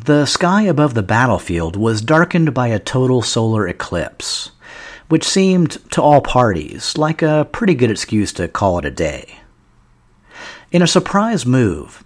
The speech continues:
King Nebuchadnezzar the second was summoned from Babylon to help broker a peace.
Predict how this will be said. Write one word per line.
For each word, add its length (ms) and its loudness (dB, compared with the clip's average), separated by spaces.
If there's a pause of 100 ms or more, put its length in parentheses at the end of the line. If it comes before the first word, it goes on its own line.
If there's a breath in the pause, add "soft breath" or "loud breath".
King 300 2
Nebuchadnezzar 640 2
the 100 -2
second 500 -2
was 240 0
summoned 440 2
from 200 0
Babylon 640 0
to 100 0
help 220 4
broker 440 2
a 40 -6
peace. 760 -4